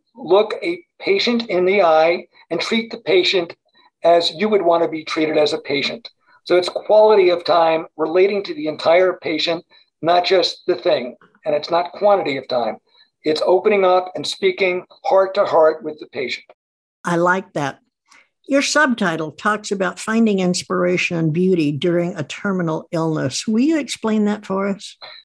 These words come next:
Speaker 1: It's a juxtaposition because, again, the societal problem, you mentioned terminal illness or stage four pancreatic cancer, the reflex reaction is to go into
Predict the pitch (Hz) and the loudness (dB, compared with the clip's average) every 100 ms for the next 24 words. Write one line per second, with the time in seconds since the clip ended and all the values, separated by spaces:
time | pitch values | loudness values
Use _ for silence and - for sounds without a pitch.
0 | _ _ _ _ _ - - 220 240 233 | _ _ _ _ _ -8 -2 0 0 2
1 | 214 226 - 240 226 - 196 - 254 302 | 2 2 0 -2 -2 2 4 4 0 0
2 | - _ _ _ 202 208 208 208 220 202 | -6 _ _ _ -4 2 2 2 -2 2
3 | 208 175 156 - 185 - 190 202 226 214 | 2 2 -2 -4 -2 2 4 6 4 2
4 | 180 170 175 185 170 151 151 180 180 190 | 4 4 4 2 -2 -6 -4 -2 0 -2
5 | 180 - 185 180 185 202 160 160 165 160 | -2 -2 2 2 2 2 0 0 0 -2
6 | - - 165 - 185 170 170 170 160 170 | -2 0 0 2 2 2 2 0 2 2
7 | 170 175 - 151 151 156 156 156 _ _ | 2 0 0 0 2 2 0 -4 _ _
8 | _ - 175 160 147 208 233 - 208 202 | _ -12 -10 -6 -2 0 0 2 2 2
9 | 202 208 196 165 160 151 165 156 160 _ | 0 2 4 4 4 2 -2 -4 -6 _
10 | _ - 170 170 - 190 170 180 175 175 | _ -4 -4 -2 -4 -4 -2 4 6 6
11 | 190 - 170 170 - 180 165 180 | 2 -4 -8 -8 -4 0 0 0